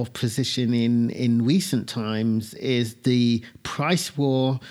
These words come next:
and quality perceived war between, uh, supermarkets and food stores. Um,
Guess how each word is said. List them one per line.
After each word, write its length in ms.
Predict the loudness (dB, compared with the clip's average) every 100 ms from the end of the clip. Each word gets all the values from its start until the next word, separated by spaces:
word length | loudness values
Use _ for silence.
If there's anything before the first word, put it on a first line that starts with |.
| -16 -2
and 160 | -2
quality 560 | -2 -2 0 0 0 -6
perceived 540 | -4 -6 0 0 0
war 180 | -2 -2
between, 640 | -2 -4 0 2 2 0 -2 -10 -20 -18
uh, 40 | -10
supermarkets 1040 | -2 0 2 2 2 2 0 -2 -6 -2
and 140 | -2 -2
food 520 | -2 -2 0 -2 -4
stores. 720 | -10 -6 -6 -6 -8 -10 -12 -18 -20 -20 -8
Um, 400 | -4 -2 -2 -6